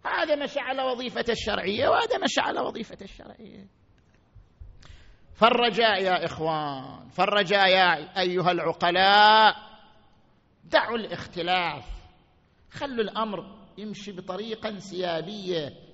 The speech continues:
طبيعية. اختلاف صار اختلاف، خير يا طير، قحط. أول سنة يصير، ده احنا من الله خلقنا. <laughs> هذا احنا كل سنة من قضى البرمة. زين؟ كل سنة فيها اختلاف،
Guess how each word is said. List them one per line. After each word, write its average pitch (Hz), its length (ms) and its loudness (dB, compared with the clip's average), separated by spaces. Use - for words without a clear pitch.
طبيعية. 180 800 -6
اختلاف - 540 -6
صار 370 220 -12
اختلاف، - 380 -16
خير 254 300 -2
يا 208 160 -4
طير، 185 260 -8
قحط. 262 760 -2
أول 254 280 4
سنة 277 240 0
يصير، 269 720 4
ده 302 100 4
احنا 240 160 4
من 262 120 4
الله 247 200 8
خلقنا. 220 520 6
<laughs> - 920 -4
هذا 269 160 10
احنا 247 180 2
كل 247 240 0
سنة 240 420 0
من 254 240 2
قضى 247 260 6
البرمة. 220 680 0
زين؟ 233 460 2
كل 403 320 8
سنة 330 280 2
فيها 262 220 0
اختلاف، 247 520 -8